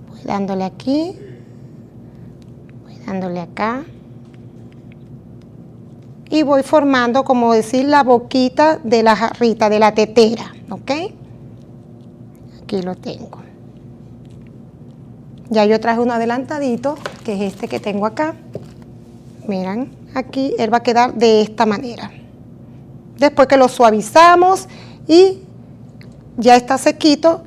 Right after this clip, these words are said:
lo tengo acá de esta manera. Voy a hacer ahora lo que es la base, que viene siendo esta que tiene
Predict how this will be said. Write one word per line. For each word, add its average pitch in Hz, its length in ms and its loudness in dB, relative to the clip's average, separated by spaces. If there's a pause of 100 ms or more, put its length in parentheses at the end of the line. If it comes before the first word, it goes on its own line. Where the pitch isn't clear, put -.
lo 226 120 0
tengo 208 240 -2
acá 214 220 0
de 208 60 0
esta 214 180 -2
manera. - 420 -4 (160)
Voy 294 240 6
a 339 60 4
hacer 330 240 4
ahora 262 320 8
lo 240 200 4
que 247 120 2
es 226 40 0
la 269 200 4
base, 254 420 2 (540)
que 277 120 2
viene 254 300 2
siendo 269 640 0
esta 262 400 4
que 294 160 2
tiene 226 580 2